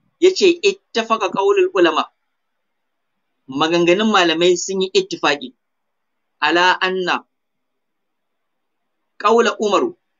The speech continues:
hasbuna kitabullah." Cewa faɗin Khalifa Umaru, "Hasbuna kitabullah." Ku ji wannan magana bayan Allah, al'ummar musulmi.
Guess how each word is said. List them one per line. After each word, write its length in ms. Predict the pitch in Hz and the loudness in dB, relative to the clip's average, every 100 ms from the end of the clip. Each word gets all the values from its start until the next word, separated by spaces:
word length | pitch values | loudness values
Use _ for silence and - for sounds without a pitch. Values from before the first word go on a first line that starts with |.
| _ _ _ _ _ | _ _ _ _ _
hasbuna 460 | 202 214 196 190 185 | -4 -4 -2 0 0
kitabullah." 640 | 180 170 156 143 123 120 - _ _ _ _ _ | 0 -2 -2 -2 -2 -4 -8 _ _ _ _ _
Cewa 280 | - 185 165 - | 4 6 4 2
faɗin 300 | 214 240 208 | -2 0 0
Khalifa 360 | 190 196 220 202 180 | 0 0 0 0 0
Umaru, 380 | 170 190 202 151 - _ _ _ _ | -2 2 4 2 0 _ _ _ _
"Hasbuna 400 | 180 202 202 196 | -4 -2 0 0
kitabullah." 720 | 196 185 196 196 185 196 202 - _ _ _ _ _ _ _ _ _ | 0 0 0 4 4 4 2 -6 _ _ _ _ _ _ _ _ _
Ku 80 | 190 | 0
ji 100 | 202 | 4
wannan 240 | 269 277 226 | 4 2 0
magana 280 | 196 202 | -2 -2
bayan 260 | 170 165 160 | -4 -4 -4
Allah, 220 | 170 156 120 _ - | -6 -8 -12 _ -12
al'ummar 320 | 175 220 196 | -12 -10 -8
musulmi. 460 | 165 165 151 131 | -8 -10 -12 -12